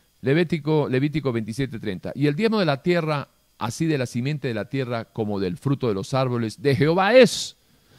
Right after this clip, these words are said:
Es cosa dedicada a Jehová. "Si alguno rescatar algo del diezmo", bueno, perdón, quedémonos aquí un segundito. "El diezmo de la tierra, así de la simiente de la tierra como del fruto de los árboles de Jehová es".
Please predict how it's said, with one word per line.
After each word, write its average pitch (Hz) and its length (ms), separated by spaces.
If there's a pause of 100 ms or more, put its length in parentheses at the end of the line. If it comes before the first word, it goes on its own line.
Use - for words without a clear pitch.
(140)
Es 113 160
cosa 165 300
dedicada 180 480
a 160 40
Jehová. 202 480 (680)
"Si - 260
alguno 139 340
rescatar 156 580
algo 156 240
del 123 180
diezmo", 170 520 (120)
bueno, 120 280
perdón, 117 300
quedémonos 120 340
aquí 117 160
un 113 80
segundito. 98 480 (640)
"El 113 320
diezmo 151 200
de 151 60
la 131 140
tierra, 190 280
así 139 160
de 151 120
la 135 80
simiente 139 340
de 127 40
la 113 100
tierra 151 240
como 120 240
del 110 120
fruto 139 260
de 113 60
los 113 140
árboles 160 260
de 120 120
Jehová 135 400 (180)
es". - 500